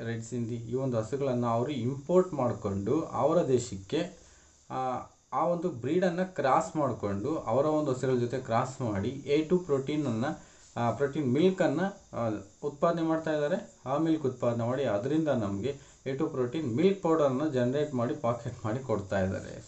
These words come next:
So, ಅದು ಗೊತ್ತಾಯ್ತಲ್ಲ, ನಾವು ಎ ಟೂ ಪ್ರೋಟೀನ್ಗೆ ಎಷ್ಟು ಡಿಮ್ಯಾಂಡ್ ಇದೆ ಅಂತಕ್ಕಂಥದ್ದು.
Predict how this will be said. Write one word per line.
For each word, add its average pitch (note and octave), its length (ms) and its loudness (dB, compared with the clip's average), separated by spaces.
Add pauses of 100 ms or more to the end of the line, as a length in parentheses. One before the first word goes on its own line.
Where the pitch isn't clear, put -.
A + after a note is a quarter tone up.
So, A2+ 240 -2
ಅದು A#2+ 280 -2
ಗೊತ್ತಾಯ್ತಲ್ಲ, C#3 500 2 (420)
ನಾವು A#2+ 140 2
ಎ B2 180 4
ಟೂ F3+ 180 4
ಪ್ರೋಟೀನ್ಗೆ D3 600 0
ಎಷ್ಟು B2+ 600 -2
ಡಿಮ್ಯಾಂಡ್ C3 380 2
ಇದೆ A2+ 140 -2
ಅಂತಕ್ಕಂಥದ್ದು. G#2+ 640 -6